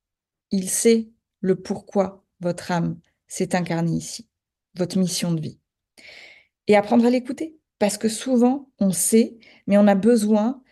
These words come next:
on sait que c'est pas bon pour nous. Qui, qui n'a pas fait cette expérience de dire, « OK, mais ça,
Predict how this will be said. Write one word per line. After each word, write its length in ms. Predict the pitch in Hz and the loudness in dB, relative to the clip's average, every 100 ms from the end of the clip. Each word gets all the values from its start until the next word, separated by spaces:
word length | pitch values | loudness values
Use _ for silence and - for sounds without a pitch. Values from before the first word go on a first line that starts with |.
| _ - | _ -4
on 100 | 196 | 0
sait 180 | 359 | 0
que 60 | 370 | 0
c'est 100 | 247 | 0
pas 140 | 208 175 | 0 0
bon 140 | 165 | -2
pour 180 | - 165 | -4 -6
nous. 180 | 151 151 | -4 -6
Qui, 180 | - - | -8 -6
qui 200 | - 381 | -2 2
n'a 140 | 240 | 2
pas 180 | - 170 | 0 -4
fait 180 | - 202 | -4 -6
cette 220 | - 165 | -6 -10
expérience 460 | 160 160 151 190 | -8 -6 -4 -4
de 60 | 175 | -4
dire, « 220 | 170 160 160 | -4 -4 -6
OK, 180 | - - | -10 -12
mais 100 | - | -10
ça, 200 | - | -4